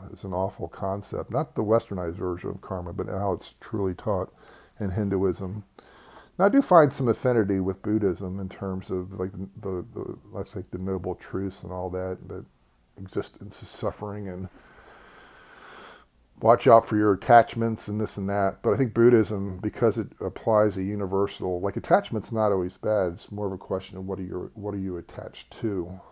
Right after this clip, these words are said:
If you're attached to things that are passing, then it's like a, um, it's like an anchor or a sinking ship. But if you attach yourself to faith and belief in God and things that are above, then that's a, that's a holistic,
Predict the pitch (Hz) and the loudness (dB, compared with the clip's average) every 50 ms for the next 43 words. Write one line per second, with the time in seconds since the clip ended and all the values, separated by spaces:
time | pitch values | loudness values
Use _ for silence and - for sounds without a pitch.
0 | - - - 107 - - 95 92 - - - 98 101 - - - - - - - | -20 -20 -20 -16 -10 -10 -10 -10 -10 -10 -10 -10 -10 -10 -14 -14 -14 -14 -10 -8
1 | 101 98 95 92 98 98 95 90 - - - 123 117 113 110 - - 95 92 92 | -6 -6 -6 -6 -6 -6 -8 -8 -8 -8 -6 -4 -4 -4 -4 -6 -12 -12 -10 -10
2 | 90 92 95 95 92 - - - - 90 92 - 95 90 87 87 87 90 90 90 | -10 -8 -8 -8 -10 -10 -8 -6 -6 -6 -6 -6 -8 -8 -8 -8 -8 -8 -10 -10
3 | 90 - 104 - - 95 92 - 85 87 95 95 95 95 - 107 101 98 104 92 | -12 -14 -16 -10 -8 -8 -8 -8 -8 -8 -6 -6 -8 -6 -4 -2 -2 -2 -2 -4
4 | 85 90 92 90 85 - - 104 101 95 95 90 87 87 - - - 98 92 90 | -6 -8 -8 -8 -10 -10 -10 -10 -10 -10 -10 -12 -14 -14 -14 -10 -6 -4 -2 -4
5 | 90 - - 104 92 90 - - 95 92 92 87 92 92 90 - _ _ _ _ | -4 -6 -8 -10 -10 -8 -8 -8 -8 -6 -6 -6 -6 -6 -8 -10 _ _ _ _
6 | _ _ _ - 107 - - 147 139 - - - 107 - - - 104 98 98 - | _ _ _ -10 -6 2 4 6 6 6 4 -2 -4 -2 0 2 2 2 2 -2
7 | - _ - - 101 95 95 95 95 95 92 92 92 92 - - - 101 101 101 | -6 _ -12 -8 -6 -6 -4 -4 -4 -4 -6 -6 -8 -10 -12 -10 -4 -4 -2 -2
8 | 101 98 - - - - 101 95 92 98 101 98 90 95 90 - 95 95 98 95 | -4 -6 -10 -18 -20 -16 -16 -14 -12 -8 -8 -6 -6 -8 -8 -10 -12 -10 -8 -6
9 | 92 95 95 92 90 92 92 92 90 92 92 _ _ _ - - _ - - _ | -4 -4 -4 -4 -6 -6 -8 -10 -10 -14 -16 _ _ _ -20 -20 _ -20 -20 _
10 | _ _ _ - - 113 110 92 101 104 92 90 90 87 101 104 110 104 95 95 | _ _ _ -6 -4 -2 -2 -2 -2 -2 -2 -2 -2 0 4 4 6 6 6 4
11 | 95 98 95 - - 110 95 92 95 92 92 90 95 95 90 - - - - - | 2 0 -4 -10 -12 -8 -6 -6 -6 -6 -6 -6 -4 -6 -6 -8 -12 -14 -8 -6
12 | 92 92 90 87 87 90 90 - - - 95 92 - - - 90 87 92 92 - | -4 -4 -2 -4 -6 -6 -10 -14 -12 -12 -12 -10 -12 -12 -12 -10 -10 -10 -12 -12
13 | - 104 98 92 90 98 95 - - - - - - | -8 -6 -6 -4 -4 -4 -6 -6 -8 -10 -10 -10 -10